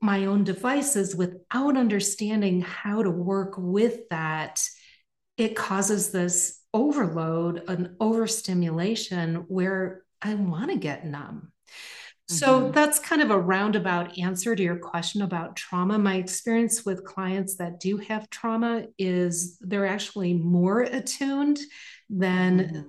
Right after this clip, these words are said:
Speaker 1: um, the average person just because of their upbringing.
Speaker 2: Yeah.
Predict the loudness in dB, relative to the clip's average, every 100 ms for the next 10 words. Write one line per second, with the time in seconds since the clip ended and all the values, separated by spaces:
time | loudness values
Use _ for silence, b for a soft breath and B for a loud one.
0 | _ -2 0 -2 0 0 0 -4 -2 -4
1 | -6 -12 -10 -4 -4 -4 -6 -8 -6 -6
2 | -4 -6 -6 -4 -2 0 0 -2 -8 -16
3 | _ -6 -6 -12 -14 -16 -16 -14 -16 -18
4 | _ _ _ _ _ _ _ -10 -8 -10
5 | -14